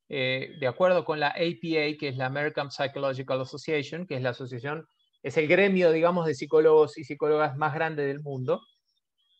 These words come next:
hay más de setecientos campos diferentes, ¿sí? Reconocidos, ¿ok?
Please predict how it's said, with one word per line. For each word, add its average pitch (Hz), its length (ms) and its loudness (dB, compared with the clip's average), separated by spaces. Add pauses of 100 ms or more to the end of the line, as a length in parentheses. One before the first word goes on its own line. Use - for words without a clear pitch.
(140)
hay 160 200 2
más 180 200 4
de 175 140 2
setecientos 190 840 -4
campos 165 380 -4
diferentes, 127 640 -8 (180)
¿sí? 196 300 -10
Reconocidos, 127 1000 -6 (140)
¿ok? - 180 -10